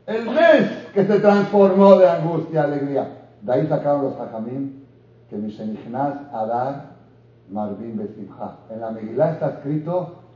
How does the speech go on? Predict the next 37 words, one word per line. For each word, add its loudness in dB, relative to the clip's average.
que -12
no -10
son -4
dos 0
días 4
de 0
alegría, -2
es -6
el -6
mes 6
que 0
se 0
transformó 6
de 0
angustia 0
en -2
alegría. -2
Quiere -6
decir -12
que -10
aquellas -8
personas -10
que -14
padecen -8
depresión -12
y -20
que -16
tienen -10
que -10
asistir -12
a -6
psicólogos, -12
este -10
mes -12
tiene -10
una -10
oportunidad -12